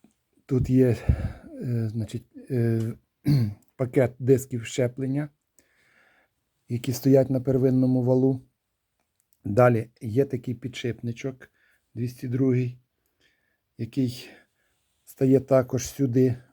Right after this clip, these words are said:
на вал, а на нього вже стає сама корзина щеплення. Ось вона.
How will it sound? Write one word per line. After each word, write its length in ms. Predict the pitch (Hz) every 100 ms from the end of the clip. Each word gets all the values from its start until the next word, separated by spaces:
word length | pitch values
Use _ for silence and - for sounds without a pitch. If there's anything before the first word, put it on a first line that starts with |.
| -
на 240 | 123 117 - - - _ _ _
вал, 440 | 156 120 131 135 120 _ _ _ _ _ _ _
а 140 | 131
на 160 | 127 127
нього 440 | 135 156 160 165 -
вже 220 | 113 135
стає 340 | 131 135 135
сама 280 | 127 127 131
корзина 520 | 127 131 120 131 117
щеплення. 640 | 107 - 110 - 104 104 101
Ось 180 | 90 -
вона. 220 | 98 104